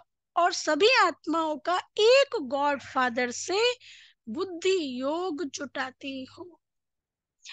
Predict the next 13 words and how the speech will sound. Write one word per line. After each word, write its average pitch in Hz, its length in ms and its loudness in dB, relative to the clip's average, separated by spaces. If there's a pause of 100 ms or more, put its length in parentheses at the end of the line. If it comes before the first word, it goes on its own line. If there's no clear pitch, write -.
(180)
गीता 320 400 2
में 370 240 2
भी 370 140 2
है 370 120 2
ना, 494 280 -4 (440)
कि 330 80 0
देह 440 560 2
सहित 381 560 -2
देह 349 500 0
के 427 300 -2
सभी 554 580 0
संबंध 403 680 -6
छोड़ 277 400 -6